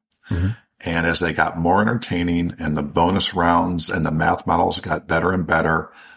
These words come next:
Speaker 2: a lot of the host level players shifted from dollar reels to video pennies.
Speaker 1: Yep.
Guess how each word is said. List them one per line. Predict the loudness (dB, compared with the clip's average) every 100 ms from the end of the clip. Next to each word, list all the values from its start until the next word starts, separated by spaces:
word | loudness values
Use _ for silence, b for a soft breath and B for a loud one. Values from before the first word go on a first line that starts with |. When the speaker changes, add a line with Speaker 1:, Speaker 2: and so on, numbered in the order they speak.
| B
Speaker 2:
a | -12
lot | -8 0 2 2
of | 0
the | 0
host | 0 0 0
level | -4 -4
players | -2 2 2 2
shifted | 0 2 0 -2 -2 -2 -2 -10 B B B
from | -8 -2 2 2 0 -4 -8 _ _ _ _ -2
dollar | 2 4 4
reels | 4 4 4 2 0 -4 -8 _ _ _ _
to | -4
video | 0 0 2 0
pennies. | 2 0 0 -4 -8 _ _ _ -2
Speaker 1:
Yep. | -2